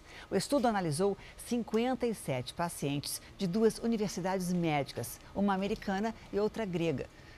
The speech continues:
Pessoas com uma taxa maior do biomarcador, que indica o estágio da doença no sangue, precisam ser entubadas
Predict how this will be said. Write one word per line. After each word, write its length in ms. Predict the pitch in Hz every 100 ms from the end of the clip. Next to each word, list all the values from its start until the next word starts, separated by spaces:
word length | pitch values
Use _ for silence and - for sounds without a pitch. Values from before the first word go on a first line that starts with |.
| -
Pessoas 440 | 185 - 269 254
com 100 | -
uma 160 | 226 214
taxa 340 | - 185 -
maior 540 | 190 165 165 190 196 156
do 160 | 156
biomarcador, 1120 | 139 180 220 196 170 175 - 147 143 175 196 - - -
que 120 | -
indica 480 | 262 214 190 254 190
o 40 |
estágio 480 | 170 - 180 156 151
da 140 | 139 139
doença 540 | 135 143 208 214 -
no 100 | 131
sangue, 420 | - 160 180 185 - - -
precisam 460 | - 214 - 226 226
ser 200 | - 190 -
entubadas 800 | 240 240 185 135 160 175 180 -